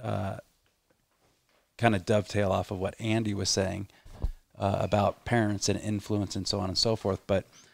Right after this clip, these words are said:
I think, you know, the hard reality is that m-, most parents don't wanna accept the fact that <clears throat> their children are influenced far more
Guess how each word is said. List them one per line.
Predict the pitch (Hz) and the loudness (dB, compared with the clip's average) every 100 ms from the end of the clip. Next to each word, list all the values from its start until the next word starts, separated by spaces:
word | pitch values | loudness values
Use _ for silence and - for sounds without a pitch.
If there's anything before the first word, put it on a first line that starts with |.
| _ _ - | _ _ -6
I | |
think, | 98 135 - _ _ _ | 0 0 0 _ _ _
you | 117 | -2
know, | 107 | 2
the | 98 | 4
hard | 127 139 110 | 6 4 4
reality | 98 104 113 107 101 | 4 6 6 4 0
is | 92 | -2
that | 95 - _ 120 | -4 -6 _ -16
m-, | 110 - | -14 -14
most | 113 110 117 - | -10 -2 0 0
parents | 120 110 87 | 2 0 0
don't | 110 101 | -2 -2
wanna | 101 | -2
accept | 95 - - 127 - | -2 0 4 4 2
the | 104 | -4
fact | - 98 95 - | 0 2 0 -2
that | 98 92 - _ | -2 -2 -6 _
<clears throat> | - 117 90 - _ _ _ _ _ _ _ _ - - - - _ | -8 -8 -8 -14 _ _ _ _ _ _ _ _ -20 -20 -20 -20 _
their | - 113 | 0 2
children | - 127 120 117 | 4 4 4 4
are | 101 104 | 0 -2
influenced | 117 107 - 101 95 - - | -2 -4 -2 -2 0 0 -2
far | - - 107 104 104 104 | -4 0 6 8 8 4
more | 98 104 104 98 90 92 | 2 0 0 0 -2 -4